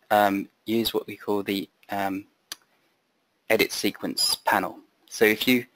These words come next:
e-, expand here or right click on, um, on the name of the sequence you want to look at more closely, there's an option called edit sequence. This brings up this, uh, sequence panel here. So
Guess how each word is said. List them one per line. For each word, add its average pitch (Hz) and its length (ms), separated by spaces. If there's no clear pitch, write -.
e-, - 120
expand 120 600
here 127 320
or 98 180
right 117 300
click - 240
on, 101 280
um, 98 340
on 98 80
the 98 80
name 117 200
of 104 120
the 98 80
sequence 107 400
you 104 40
want 104 120
to 113 60
look 104 120
at 104 120
more 104 120
closely, 117 520
there's 110 160
an 113 60
option 120 260
called 113 220
edit 110 280
sequence. - 720
This - 140
brings 131 240
up 120 120
this, - 340
uh, 101 160
sequence - 800
panel 95 440
here. 90 260
So 127 320